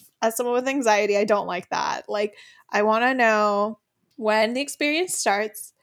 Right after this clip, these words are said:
I wanna know when the experience ends. That's it. It's very simple. You probably have the schedule. Just share that information with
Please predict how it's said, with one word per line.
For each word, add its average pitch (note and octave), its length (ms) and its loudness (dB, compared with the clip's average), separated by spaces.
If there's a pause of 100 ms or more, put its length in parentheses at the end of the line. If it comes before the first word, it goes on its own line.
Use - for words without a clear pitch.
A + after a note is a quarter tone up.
(420)
I A3+ 40 -2
wanna A3 180 2
know A3 120 2
when G#3 140 0
the A#3 60 -4
experience D#4 560 -2
ends. G#3+ 560 -4 (400)
That's F#4+ 300 -4
it. - 80 -6 (300)
It's G#4+ 180 2
very B4+ 180 4
simple. A#4+ 720 2
You C4+ 180 2
probably G#4+ 440 4
have D#4 160 4
the C#4+ 80 -2
schedule. A#3 460 0
Just D#4+ 260 -2
share C#4+ 200 6
that E4 120 4
information D#4 840 -2
with B3 140 0